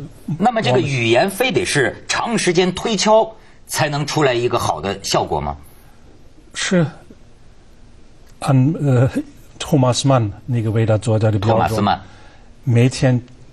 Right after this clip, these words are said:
Speaker 2: 一个小说家才应该写一页，然后呢，第二天应该开始修改，
Speaker 1: <laughs>
Speaker 2: 第三天也可能继续修改。
Speaker 1: 嗯，嗯，嗯。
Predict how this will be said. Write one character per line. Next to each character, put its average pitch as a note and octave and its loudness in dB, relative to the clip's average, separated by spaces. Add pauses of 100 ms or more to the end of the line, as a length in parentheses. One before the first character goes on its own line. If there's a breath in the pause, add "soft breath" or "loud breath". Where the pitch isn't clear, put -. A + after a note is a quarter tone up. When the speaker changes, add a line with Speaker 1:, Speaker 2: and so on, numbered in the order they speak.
(200)
Speaker 2:
一 D#3 2
个 B2 2 (220)
小 A2+ 0
说 B2 0
家 A2+ 2
才 A#2 0
应 A#2+ 0
该 A2+ 2
写 A2 -2
一 C#3+ 2
页， C#3+ 0 (640 loud breath)
然 B2 2
后 C3 4
呢， C3 4
第 D3 -2
二 B2 2
天 A#2+ 0
应 B2 2
该 A2+ 2
开 A2+ -2
始 C3 -2
修 B2+ -2
改， - -6 (340)
Speaker 1:
<laughs> - -4
Speaker 2:
第 C#3+ 2
三 D#3 2
天 C#3+ 0
也 B2+ 0
可 - -6
能 A2 -2
继 C#3+ -2
续 A#2 -4
修 A#2+ -2
改。 F#2+ -8 (380)
Speaker 1:
嗯， C#3 2
嗯， B2+ 0
嗯。 G#2+ 2